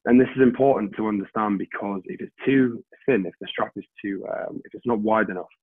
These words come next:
the occlusion is going to hurt 'cause the pressure is obviously applied over a smaller area.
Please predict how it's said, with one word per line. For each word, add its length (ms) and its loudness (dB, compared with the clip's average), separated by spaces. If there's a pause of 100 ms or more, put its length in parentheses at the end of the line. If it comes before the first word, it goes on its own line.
(100)
the 120 -6
occlusion 380 2
is 100 -8
going 200 -6
to 80 -10 (100)
hurt 300 -6
'cause 100 -16
the 160 -14
pressure 280 -4
is 60 -8
obviously 480 -10 (280)
applied 280 0
over 180 -4
a 120 -12
smaller 380 -4
area. 320 -6